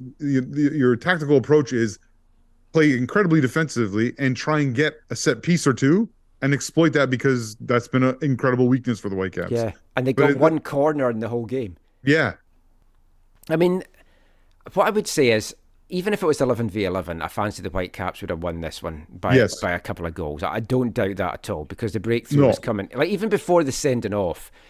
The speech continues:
Speaker 2: you had, Betcher had a shot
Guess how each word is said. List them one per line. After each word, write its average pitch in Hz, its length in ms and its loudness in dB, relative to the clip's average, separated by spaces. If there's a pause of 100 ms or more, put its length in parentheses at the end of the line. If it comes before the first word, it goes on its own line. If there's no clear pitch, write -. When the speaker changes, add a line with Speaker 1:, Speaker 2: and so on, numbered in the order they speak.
(180)
Speaker 2:
you 120 120 -2
had, 123 420 2 (400)
Betcher 147 460 4
had 123 100 2
a 110 100 2
shot - 520 -2